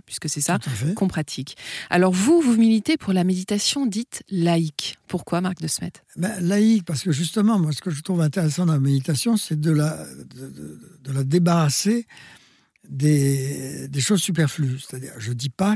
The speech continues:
Speaker 2: que, euh, je respecte profondément les gens qui ont envie de devenir bouddhistes. Moi-même, j'ai suivi un maître zen pendant onze ans et, euh, j'étais très content de cet enseignement.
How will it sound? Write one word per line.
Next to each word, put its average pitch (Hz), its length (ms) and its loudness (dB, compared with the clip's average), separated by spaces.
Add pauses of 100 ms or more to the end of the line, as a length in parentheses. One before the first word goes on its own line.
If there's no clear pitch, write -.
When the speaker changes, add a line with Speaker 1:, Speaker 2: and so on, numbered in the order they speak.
Speaker 2:
que, 175 300 2 (720)
euh, - 260 -10
je 117 140 -2
respecte 135 320 0
profondément 127 480 0
les 175 140 4
gens 151 140 2
qui 143 100 -4
ont 120 120 -2 (240)
envie 131 220 0
de 151 140 2
devenir 131 400 2
bouddhistes. 160 500 4
Moi-même, 135 360 2
j'ai 123 100 -2
suivi 143 280 0
un 147 80 4
maître 131 300 2
zen 156 280 2
pendant 127 260 -2
onze 120 240 0
ans 202 200 2 (800)
et, 156 360 2
euh, - 840 -12
j'étais 127 300 -4
très 143 180 -2
content 147 320 0
de 139 40 6
cet 127 280 -2
enseignement. 131 480 0